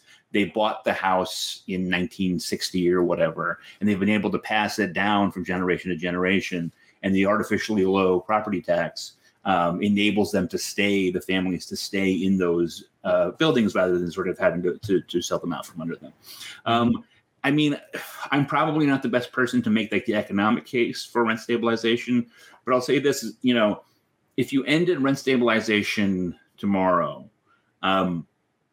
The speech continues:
by the next month, there would be hundreds of thousands of evictions in New York City. I mean, that, that,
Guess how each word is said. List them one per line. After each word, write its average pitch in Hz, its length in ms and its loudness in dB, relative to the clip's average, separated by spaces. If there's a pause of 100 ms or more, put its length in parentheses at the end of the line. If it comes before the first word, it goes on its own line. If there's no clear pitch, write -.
(180)
by 110 560 0
the 104 540 0
next 120 400 -2
month, 107 320 0
there 107 120 2
would 101 140 4
be 101 120 0
hundreds 117 720 -2
of 92 120 -10
thousands 87 600 -2
of 82 100 -6
evictions 78 640 -6
in 76 460 0
New 82 140 0
York 78 180 -6
City. - 260 -4 (240)
I 90 100 -4
mean, 90 180 -2
that, 90 240 -2
that, 98 220 2